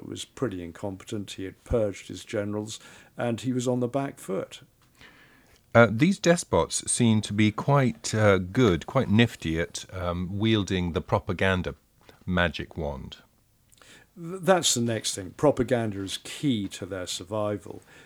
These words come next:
Speaker 1: key to their positioning themselves in the, in the firmament of leadership. So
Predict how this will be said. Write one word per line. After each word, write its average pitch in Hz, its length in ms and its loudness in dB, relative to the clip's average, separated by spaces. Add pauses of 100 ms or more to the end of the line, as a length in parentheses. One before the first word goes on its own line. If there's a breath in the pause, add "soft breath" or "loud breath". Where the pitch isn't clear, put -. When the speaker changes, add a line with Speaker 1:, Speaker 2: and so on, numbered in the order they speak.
(160 loud breath)
Speaker 1:
key 123 400 4
to 107 220 -6
their 107 440 -4 (280 soft breath)
positioning 107 720 0
themselves - 720 -10
in 110 260 -6
the, 113 140 2
in 123 240 2
the 117 80 2
firmament 120 880 6 (420 loud breath)
of 117 400 2 (260 soft breath)
leadership. 127 800 2
So 110 340 2